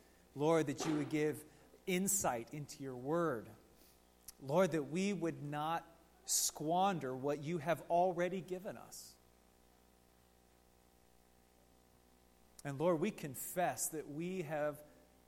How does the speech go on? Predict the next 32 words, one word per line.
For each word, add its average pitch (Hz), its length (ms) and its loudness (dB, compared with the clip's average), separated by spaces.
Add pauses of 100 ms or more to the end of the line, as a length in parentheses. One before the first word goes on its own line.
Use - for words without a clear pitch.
(400)
buried 135 500 2 (240)
the 127 60 -6
treasure 120 560 -4
that 110 180 -10
you've 113 220 -10
given 110 320 -8
in 107 60 -12
the 107 80 -12
past. 113 380 -18 (1700)
We've 160 280 2
taken 139 600 -2 (200)
nuggets 156 640 2
of 123 220 -8
gold 143 380 2
from 131 220 -6
your 131 140 -4
word 147 380 0
and 123 140 -4
we've 123 180 -4 (160)
buried 160 380 0
them 110 200 -6
in 120 140 -8
our 120 160 -4
own 139 180 -4
hearts 135 580 -8 (560)
and 127 140 -4
we've 123 120 -4
forgotten 139 640 0
them 104 160 -10
in 110 100 -10
our 107 160 -8 (140)
thoughts. - 520 -8